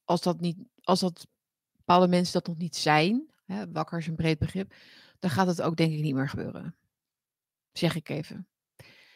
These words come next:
Dat is wat ik denk. Ehm, er is genoeg gebeurd om te zeggen dat mensen moeten weten, hadden moeten weten of hadden kunnen weten. En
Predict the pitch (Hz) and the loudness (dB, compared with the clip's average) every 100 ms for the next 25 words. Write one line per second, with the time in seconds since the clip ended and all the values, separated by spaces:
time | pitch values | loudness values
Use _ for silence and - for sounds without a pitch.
0 | _ _ _ 208 185 190 170 160 170 156 | _ _ _ 4 6 6 6 6 4 2
1 | - - _ _ _ _ _ _ 170 165 | -10 -20 _ _ _ _ _ _ 4 6
2 | 165 165 165 170 - _ _ _ _ _ | 4 2 -2 -6 -12 _ _ _ _ _
3 | _ _ - 185 208 - 190 202 - 175 | _ _ 2 6 8 6 2 2 2 2
4 | 165 160 160 - - - _ _ _ _ | 4 4 2 -4 -12 -18 _ _ _ _
5 | _ _ _ _ _ _ 160 156 156 151 | _ _ _ _ _ _ -2 0 2 0
6 | 151 147 147 160 - 160 170 - 160 156 | -2 -4 -4 -4 -4 4 4 4 4 4
7 | 156 - - - - _ _ - 156 - | 4 -4 -8 -14 -20 _ _ -4 -2 0
8 | 160 170 202 180 180 196 202 160 175 180 | 4 4 4 4 4 2 -2 -2 0 0
9 | 180 180 175 175 175 - - 160 160 165 | -2 -4 0 2 2 -4 -12 -8 -4 2
10 | - 196 165 147 139 139 175 254 - _ | 10 12 12 6 2 0 -4 -8 -10 _
11 | _ _ _ _ _ _ _ 170 165 165 | _ _ _ _ _ _ _ 2 2 2